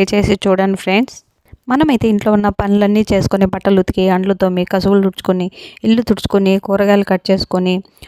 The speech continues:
వంట చేసి, పిల్లలకి తినిపించుకొని, జడలు వేసుకొని, స్కూల్కి పంపించుకుంటాము. అయినా కానీ మన ఇంట్లో ఉన్న పెద్దవాళ్ళు ఉంటారు కదా, వాళ్ళైతే అంటారు, "ఏం చేస్తున్నావు,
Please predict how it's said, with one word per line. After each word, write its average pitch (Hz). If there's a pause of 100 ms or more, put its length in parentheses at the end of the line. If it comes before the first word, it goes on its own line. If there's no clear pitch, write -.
(140)
వంట 202 (160)
చేసి, 196 (100)
పిల్లలకి 196
తినిపించుకొని, 190 (100)
జడలు 185
వేసుకొని, 185
స్కూల్కి 220
పంపించుకుంటాము. 185 (520)
అయినా 277
కానీ 240
మన 214
ఇంట్లో 226
ఉన్న 202
పెద్దవాళ్ళు 196
ఉంటారు 180
కదా, 185 (120)
వాళ్ళైతే 190
అంటారు, 180 (140)
"ఏం 196
చేస్తున్నావు, 180